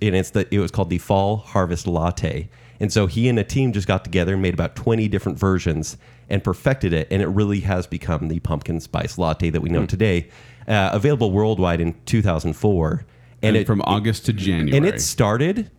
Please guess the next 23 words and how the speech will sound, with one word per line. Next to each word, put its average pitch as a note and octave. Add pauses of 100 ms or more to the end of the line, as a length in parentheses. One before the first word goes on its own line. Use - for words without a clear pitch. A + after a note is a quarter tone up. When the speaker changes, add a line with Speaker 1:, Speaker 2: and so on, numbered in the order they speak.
(220)
Speaker 1:
it C#3
catapulted G#2
this F2+
industry, F#2+
as D#2
Joel F#2
was D#2+
saying, E2
five G#2+
hundred F#2
million F2
dollar F2
industry F2 (500)
every G#2
single F2
year D#2+
at F2+
Speaker 2:
Not B2
Speaker 1:
the F3
Speaker 2:
only B2+
Speaker 1:
same B2+
Speaker 2:
that, -
Speaker 1:
time. E2+